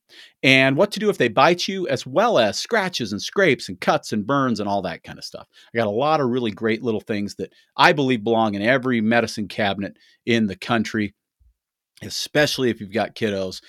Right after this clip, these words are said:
or grandkids. These are really, really great tools. So there's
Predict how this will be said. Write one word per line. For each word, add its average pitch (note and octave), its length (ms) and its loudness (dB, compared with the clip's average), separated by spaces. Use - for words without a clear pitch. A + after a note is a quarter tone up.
or F#2 320 -8
grandkids. G#2+ 680 -2
These G#2+ 240 -4
are F#2 140 -8
really, G2 500 -4
really F#2 380 -10
great F#2+ 400 -6
tools. - 460 -4
So C3+ 240 6
there's C3 340 4